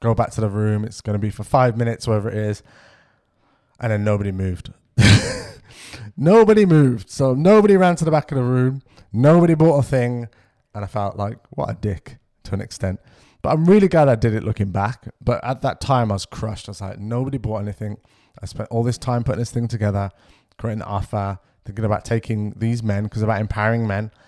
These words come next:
taking them away and teaching them about health and fitness and nutrition and all that stuff to go with it, and making them live a more fulfilled life." But a couple of things that I got feedback on. One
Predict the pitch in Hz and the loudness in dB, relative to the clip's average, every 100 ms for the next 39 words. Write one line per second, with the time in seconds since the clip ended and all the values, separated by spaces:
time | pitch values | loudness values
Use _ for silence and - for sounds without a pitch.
0 | _ - 107 95 113 117 104 98 95 98 | _ -10 -8 -4 -2 0 0 0 -2 -6
1 | - 87 104 98 92 95 98 101 95 - | -10 -10 -8 -6 -6 -4 -4 -6 -10 -12
2 | - 101 - 107 90 92 92 101 92 98 | -10 -12 -12 -12 -8 -8 -8 -10 -10 -6
3 | 92 92 - - - 85 - _ - 107 | -6 -6 -10 -12 -12 -12 -16 _ -10 -8
4 | 110 85 - _ _ _ _ - 101 101 | -8 -10 -12 _ _ _ _ -10 -4 -2
5 | 107 107 101 107 101 98 95 101 107 98 | -2 -4 -4 -4 -2 -2 -4 -4 0 0
6 | 92 98 127 - _ _ _ _ 123 - | 0 0 -2 -6 _ _ _ _ -4 -4
7 | _ - - 147 143 151 135 120 - 110 | _ -12 -2 0 0 -2 0 0 0 -2
8 | 107 117 - 113 104 101 101 98 101 107 | -4 -8 -6 -6 -6 -8 -12 -10 -2 -2
9 | 151 | -2